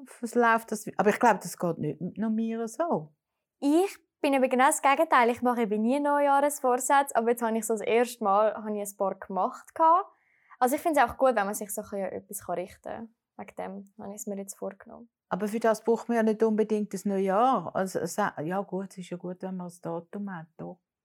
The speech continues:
Speaker 2: Also hast du jetzt gar keine Neujahrsvorsätze? Oder dein Neujahrsvorsatz ist eigentlich kein
Speaker 1: Ja, genau.
Speaker 2: Neujahrsvorsatz? <laughs> Okay, also
Speaker 1: Das
Speaker 2: ich habe
Speaker 1: wär's, ja.
Speaker 2: Ja, ich habe eigentlich mehr lesen.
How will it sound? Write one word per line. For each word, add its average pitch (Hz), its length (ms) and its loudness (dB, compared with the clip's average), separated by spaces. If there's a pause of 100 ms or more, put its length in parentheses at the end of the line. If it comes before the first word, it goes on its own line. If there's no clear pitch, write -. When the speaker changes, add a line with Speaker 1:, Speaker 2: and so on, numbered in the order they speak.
(340)
Speaker 2:
Also 240 180 2
hast 233 100 2
du 220 60 -2
jetzt 214 120 -8
gar 214 160 2
keine 208 260 -6
Neujahrsvorsätze? 208 920 -8 (800)
Oder 247 160 2
dein 302 160 4
Neujahrsvorsatz 311 960 4
ist 240 180 -10
eigentlich 254 680 0 (400)
kein 220 440 0
Speaker 1:
Ja, 202 80 0
genau. 202 260 8
Speaker 2:
Neujahrsvorsatz? 311 880 6
<laughs> - 40 4 (960)
Okay, 311 460 6
also - 220 4
Speaker 1:
Das 247 220 4
Speaker 2:
ich - 40 -10
habe 220 120 6
Speaker 1:
wär's, 202 340 4
ja. 196 340 -2 (280)
Speaker 2:
Ja, 254 340 6
ich 285 200 0
habe 262 380 2
eigentlich 226 800 2 (300)
mehr 226 240 0
lesen. 196 340 2